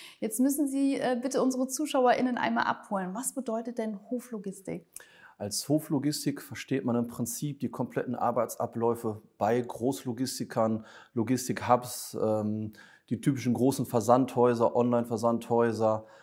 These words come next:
Speaker 2: ähm, aber auch Werkslogistik bei großen Industriezweigen, Chemieindustrie, Stahlindustrie,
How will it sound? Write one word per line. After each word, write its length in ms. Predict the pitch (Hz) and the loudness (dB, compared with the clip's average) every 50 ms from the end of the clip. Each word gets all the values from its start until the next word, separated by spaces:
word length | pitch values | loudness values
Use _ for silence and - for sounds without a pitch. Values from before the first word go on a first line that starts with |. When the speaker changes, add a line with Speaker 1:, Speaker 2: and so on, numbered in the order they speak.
| - _ - | -20 _ -6
Speaker 2:
ähm, 300 | 110 110 107 107 - - - - | -4 -2 -2 -2 -4 -6 -4 0
aber 440 | 110 120 127 123 117 123 113 - 110 | 2 4 4 4 6 4 4 4 4
auch 440 | 113 113 113 113 110 107 - - - - 110 | 2 2 4 2 0 -2 -6 -14 -16 -14 -14
Werkslogistik 1300 | 104 98 104 113 117 120 - - - 117 110 107 113 120 113 117 - - - 117 110 110 - - - | -10 -2 0 0 0 0 -2 -8 -6 -6 -6 -4 -2 -4 -4 -4 -6 -4 -2 -2 -2 -2 -4 -12 -4
bei 200 | - 107 110 110 | -4 -2 -2 -2
großen 400 | 107 - 107 113 117 - - 110 | -4 -4 -4 -4 -4 -2 -4 -6
Industriezweigen, 960 | - 107 101 - - - - 117 113 113 - - - 107 107 107 107 107 107 104 | -4 -4 -6 -8 -10 -8 -4 -4 -4 -4 -4 -6 -2 0 0 2 2 0 -2 -6
Chemieindustrie, 880 | - - - 110 113 113 117 117 120 113 104 101 - - - 113 107 104 | -6 -4 -2 0 2 2 0 0 -2 -4 -4 -4 -8 -10 -8 -8 -6 -6
Stahlindustrie, 1000 | - - - 98 101 113 98 - 110 104 104 101 - - - 110 107 107 104 | -8 -2 0 2 2 2 2 -2 -4 -6 -6 -8 -10 -10 -8 -6 -6 -6 -6